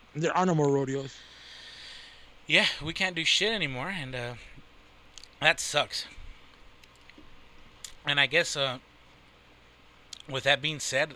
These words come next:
Speaker 2: uh, yeah, my city's been on a shelter in place for the last, uh, week and a half, maybe, maybe. Um, but now they've, uh, the city council passed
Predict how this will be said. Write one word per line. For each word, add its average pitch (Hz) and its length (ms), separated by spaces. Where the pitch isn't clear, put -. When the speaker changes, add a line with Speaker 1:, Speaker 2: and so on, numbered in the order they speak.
Speaker 2:
uh, 110 280
yeah, 151 340
my 127 160
city's 139 380
been 127 180
on 120 180
a 107 200
shelter 151 440
in 147 120
place 147 360
for 147 160
the 139 100
last, 139 340
uh, 117 260
week 135 240
and 147 120
a 135 40
half, 147 340
maybe, 135 360
maybe. 185 440
Um, 117 260
but 117 200
now 151 380
they've, 127 320
uh, 117 200
the 131 100
city 180 240
council 160 640
passed 151 540